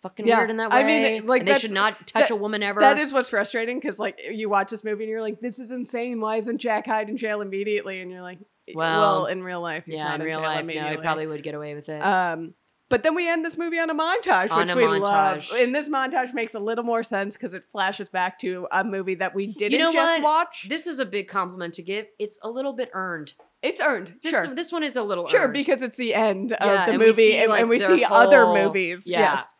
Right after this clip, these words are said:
Speaker 1: yeah.
Speaker 2: We, <laughs> we don't see the movie we just watched.
Speaker 1: Which I said this when we watched it, but it's just so fucking insulting they couldn't put together B-roll footage.
Speaker 2: Yeah.
Speaker 1: They had to just re-show footage from the movie. It's like,
Speaker 2: Yeah.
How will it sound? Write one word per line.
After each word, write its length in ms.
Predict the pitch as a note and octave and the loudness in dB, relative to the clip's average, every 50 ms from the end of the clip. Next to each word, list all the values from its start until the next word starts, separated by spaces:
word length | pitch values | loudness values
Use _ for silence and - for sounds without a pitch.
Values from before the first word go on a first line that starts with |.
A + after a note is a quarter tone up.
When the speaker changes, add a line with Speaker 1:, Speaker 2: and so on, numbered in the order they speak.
| _ - | _ -8
Speaker 1:
yeah. 160 | E3+ D3+ C3+ | -6 -4 -2
Speaker 2:
We, 320 | B3+ A#3+ G#4+ - - D#4+ | -4 -2 -2 -2 -2 -2
<laughs> 160 | - A#3+ C#4+ | -2 -2 -4
we 40 | C#4 | 0
don't 240 | B3+ C4 B3+ B3 A#3+ | 2 2 2 2 0
see 120 | - C#4+ | -4 -4
the 100 | A#3 A#3 | -4 -4
movie 300 | A#3 A3+ A3 G#3 A3+ G#3+ | -2 -2 -4 -4 -4 -6
we 180 | G3+ G3+ G#3 A3 | -6 -4 -4 -6
just 420 | A3 - A#3 G3 F#3 F3+ - - | -4 -2 0 0 0 0 -2 -6
watched. 320 | B3+ G3+ F3 F3 E3 - - | -6 -4 -2 -2 -2 0 0
Speaker 1:
Which 120 | A3+ A3+ A#3 | 0 2 2
I 40 | C#4 | 0
said 180 | B3 C4+ C#4+ A#3+ | 2 2 0 -2
this 140 | C#4 B3 B3 | -2 -6 -6
when 100 | B3+ A3+ | -4 -4
we 60 | G#3+ | -4
watched 380 | F#3+ E3+ D#3+ E3 E3+ - - | 0 0 0 0 -2 -2 -4
it, 120 | A3 G#3+ G#3 | -6 -4 -4
but 140 | G#3 G#3 G#3+ | -4 -6 -6
it's 160 | A3 - - | -6 -8 -10
just 180 | - F#4+ - | -10 -10 -6
so 160 | - F4 C4+ A#3 | -2 -2 -2 0
fucking 360 | - G#3+ G3+ G3 G#3 F#3 F3+ | 0 0 -2 0 -2 -6 -6
insulting 380 | E3+ E3 - F3 E3 - F#3 | -8 -6 -6 -6 -6 -6 -4
they 100 | E3+ E3+ | -6 -6
couldn't 240 | E3 - G3 E3+ E3+ | -4 -4 -6 -6 -6
put 100 | - F#3+ - | -8 -10 -10
together 240 | - F3+ F3+ E3+ | -6 -4 -2 -2
B-roll 420 | D#3+ - D3+ D3+ D#3 D#3+ E3 E3 D#3+ | -2 -4 -6 -8 -4 -2 -2 -4 -4
footage. 600 | - F3+ E3+ F3 F3 F3 F3+ - - - - _ _ | -4 -4 -2 -2 -2 -2 -4 -6 -12 -14 -14 _ _
Speaker 2:
Yeah. 220 | A3 - F#3 D#3 - | -6 -6 -6 -4 0
Speaker 1:
They 80 | - B3+ | 2 4
had 140 | B3 C4+ C4+ | 6 6 6
to 180 | C#4 C4 A3 | 4 2 -2
just 240 | F#3 - B3 A#3 - | -4 -6 -6 -6 -4
re-show 460 | G#3 G3 G#3 G3+ G3 - - G#3+ F#3+ | -6 -6 -4 -4 -4 -2 0 0 0
footage 320 | F3+ - F#3 F3+ F3 E3 - | 0 -2 -4 -4 -4 -4 -4
from 160 | G3+ F3+ F3 | -6 -4 -2
the 100 | E3 D#3+ | -2 -4
movie. 400 | D#3 D#3 D#3+ D#3+ D#3+ F3+ F3+ F#3 | -4 -4 -6 -4 -2 -2 -4 -4
It's 140 | F3+ F#3 A#3 | -4 -4 -2
like, 220 | G#3+ G3+ G3+ G3+ | -2 -2 -2 -4
Speaker 2:
Yeah. 240 | - F3+ F3+ C#3+ | -6 -8 -8 -8